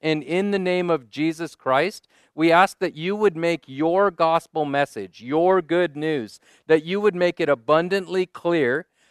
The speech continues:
and that it would go out from your word tonight with Holy Spirit life-changing power.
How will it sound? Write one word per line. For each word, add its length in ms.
and 220
that 140
it 60
would 220
go 260
out 280
from 280
your 160
word 340
tonight 420
with 200
Holy 320
Spirit 600
life-changing 880
power. 520